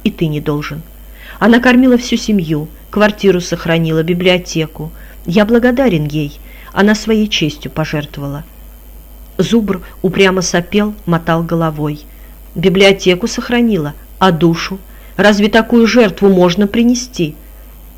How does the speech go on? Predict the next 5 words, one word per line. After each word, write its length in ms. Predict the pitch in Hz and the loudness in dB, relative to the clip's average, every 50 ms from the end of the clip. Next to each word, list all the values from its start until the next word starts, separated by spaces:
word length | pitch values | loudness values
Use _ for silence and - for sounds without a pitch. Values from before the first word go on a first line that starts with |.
| - - - - - | -20 -20 -20 -12 -4
Простить 460 | - 196 214 233 - - 247 240 - | 0 0 0 0 -2 -6 -6 -4 -2
он 120 | 226 208 185 | -2 0 0
мог, 360 | 165 151 151 - - - - - - - - - - - - - | 0 -2 -4 -8 -14 -18 -20 -20 -20 -20 -20 -20 -20 -14 -6 -2
понять 500 | 170 165 175 190 208 214 208 - - - - | -2 0 0 0 -2 -2 -4 -10 -18 -14 -8
отказывался. 840 | - 170 170 - - 147 147 143 143 147 156 151 - - - - | -8 -8 -8 -6 -8 -6 -6 -6 -8 -10 -12 -12 -14 -14 -16 -16